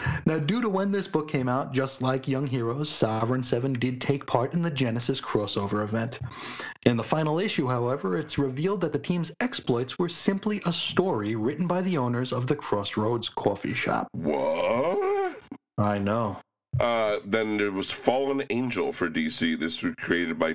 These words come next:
Speaker 2: Peter David. First appearance was technically Fallen Angel number one, September, uh, two thousand three cover date. Ran twenty issues at D C Comics, uh, September two thousand three, July two thousand five cover dates,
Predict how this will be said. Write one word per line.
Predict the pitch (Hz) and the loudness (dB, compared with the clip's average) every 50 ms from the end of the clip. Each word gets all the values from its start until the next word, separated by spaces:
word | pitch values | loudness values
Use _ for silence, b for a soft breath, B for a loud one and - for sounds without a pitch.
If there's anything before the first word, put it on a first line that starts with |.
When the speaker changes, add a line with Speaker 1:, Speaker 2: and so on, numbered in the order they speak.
| - - | -4 -6
Speaker 2:
Peter | - - 95 95 95 90 | -4 -2 0 0 0 0
David. | 82 78 80 87 98 85 - - - - - _ _ _ _ _ _ - _ _ | 0 0 0 0 0 -2 -4 -6 -8 -10 -14 _ _ _ _ _ _ -20 _ _
First | - 156 180 180 - | 2 2 2 2 0
appearance | 160 135 - 156 147 151 156 147 127 | -4 0 0 0 2 0 -2 -2 -2
was | 131 107 - | -4 -4 -4
technically | - - 127 120 123 - 127 131 117 107 92 | 0 0 0 0 0 -4 -4 -2 -2 -2 -2
Fallen | - - 101 98 95 95 90 | 0 0 2 2 2 2 2
Angel | 87 87 87 82 82 85 | 2 0 0 0 0 0
number | 85 82 82 78 80 | 0 0 0 0 -2
one, | 78 78 76 76 76 82 78 | -2 0 0 0 0 -2 -4
September, | - - - - - 82 78 69 73 71 - _ _ _ - | -6 -8 -2 0 0 0 0 0 -4 -6 -6 _ _ _ -4
uh, | - 65 58 57 - - | -2 -2 -2 -2 -4 -4
two | 87 87 | -4 -2
thousand | 82 - 73 76 73 - 76 73 - | 0 0 0 0 -2 -4 -6 -8 -4
three | - 73 73 71 - | -2 -2 -2 -2 0
cover | - 82 78 76 78 | 0 0 0 0 -2
date. | 73 78 82 104 - _ _ - - _ _ _ _ _ _ _ _ | -2 0 -2 -2 -4 _ _ -20 -20 _ _ _ _ _ _ _ _
Ran | - 123 123 123 127 123 | 2 2 4 2 0 -2
twenty | - - 135 131 127 120 123 | 0 0 0 2 2 2 0
issues | 127 123 - 127 110 98 | 0 0 0 0 2 2
at | 104 95 90 | 0 0 0
D | - 104 113 127 | 0 0 0 0
C | 123 - 117 101 | 0 -2 -2 -2
Comics, | 87 - 95 92 92 92 101 113 113 - - - | 0 0 2 2 2 0 0 -2 -4 -4 -2 0
uh, | 80 73 78 | 0 0 0
September | - - - - - 90 82 78 80 | -2 -4 -8 0 0 2 2 2 -2
two | - - 92 90 | -4 -6 -8 -2
thousand | - 87 80 82 80 - 82 | 0 2 2 2 0 -4 -6
three, | - - 85 85 85 | -4 0 0 0 0
July | 78 80 85 80 80 82 82 | 0 -2 0 0 2 0 0
two | 82 - - - - | -2 -4 -6 -6 -2
thousand | - 85 80 78 73 - 76 73 | 0 0 0 0 -2 -4 -8 -8
five | - - - - 107 117 110 104 101 - | -8 0 0 2 2 2 0 -2 -4 -2
cover | - 85 85 78 80 | 0 0 0 0 0
dates, | 73 80 82 85 85 - | 0 0 0 0 -2 -6